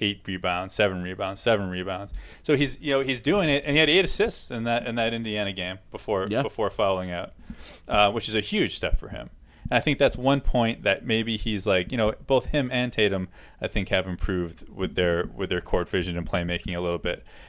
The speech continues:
Speaker 1: I think he's still maybe a little bit behind Tatum on that level. But, um, but yeah, I mean, to see that and not even be completely shocked by it anymore,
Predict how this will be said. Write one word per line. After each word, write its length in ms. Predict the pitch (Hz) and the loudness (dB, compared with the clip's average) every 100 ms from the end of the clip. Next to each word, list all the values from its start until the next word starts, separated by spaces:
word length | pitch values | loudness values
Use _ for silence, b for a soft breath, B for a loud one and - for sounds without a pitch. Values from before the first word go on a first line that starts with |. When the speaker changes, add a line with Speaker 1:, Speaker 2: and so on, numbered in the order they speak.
| B | B
Speaker 1:
I 60 | 113 | 2
think 180 | 117 | 2
he's 160 | - 107 | 0 -2
still 200 | - 104 | 2 2
maybe 220 | 101 92 | 4 2
a 80 | 90 | 2
little 200 | 95 95 | 2 2
bit 200 | 92 - | 0 0
behind 340 | 104 95 90 | 2 2 2
Tatum 320 | - 90 92 90 | 0 -2 0 -2
on 120 | 90 | -2
that 140 | 90 | 0
level. 360 | 92 90 - - B B B - | 2 0 -2 -10 B B B 4
But, 180 | 104 104 | 8 10
um, 480 | 104 101 98 98 - - - - - | 10 8 4 0 -8 -18 -20 -14 -2
but 80 | 156 | 4
yeah, 320 | 196 175 90 | 6 6 4
I 60 | 113 | 2
mean, 160 | 120 | 0
to 120 | 117 117 | -2 -4
see 220 | - 147 | -2 2
that 300 | 135 135 120 | 4 6 4
and 140 | 120 110 | 0 -2
not 240 | 123 127 | -2 -2
even 280 | 120 110 110 | -2 -4 -4
be 520 | 107 107 107 101 95 - b b b b - - | -4 -2 -2 -2 -6 -12 b b b b -20 -12
completely 400 | - 117 120 107 | -4 0 2 2
shocked 400 | - 120 120 - | 2 8 8 8
by 160 | 87 80 | 2 2
it 80 | 80 | 0
anymore, 480 | 76 80 - - | -4 -6 -10 -12